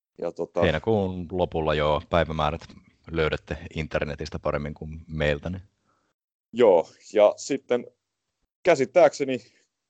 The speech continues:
Speaker 1: ensi kausi alkaa kolmas kahdeksatta. En lyö päätäni pantiksi, mutta näin on kuulemma Shemeikka sanonut jossakin haastattelussa. Elikkä siis on tämänhetkinen,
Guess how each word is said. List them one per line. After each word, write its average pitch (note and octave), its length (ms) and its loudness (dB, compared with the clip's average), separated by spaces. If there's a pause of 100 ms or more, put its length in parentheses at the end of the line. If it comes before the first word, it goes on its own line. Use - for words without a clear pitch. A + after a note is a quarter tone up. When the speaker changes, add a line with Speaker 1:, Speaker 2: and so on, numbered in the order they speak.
Speaker 1:
ensi B2 240 -4
kausi A2+ 460 2 (220)
alkaa G#2+ 480 6 (520)
kolmas A2 480 4 (200)
kahdeksatta. G#2+ 640 -2
En A2 160 -2
lyö G#2+ 100 0
päätäni G#2 400 2
pantiksi, A#2 420 -2
mutta G#2 140 -10
näin A2+ 300 -2 (120)
on G#2+ 140 -4
kuulemma G#2+ 340 2
Shemeikka G2 420 -2
sanonut F2 460 -6 (580)
jossakin F#2+ 400 -6
haastattelussa. F#2+ 840 0 (240)
Elikkä E2+ 260 -8
siis E2+ 240 -8
on F2 180 -6
tämänhetkinen, F#2 480 -4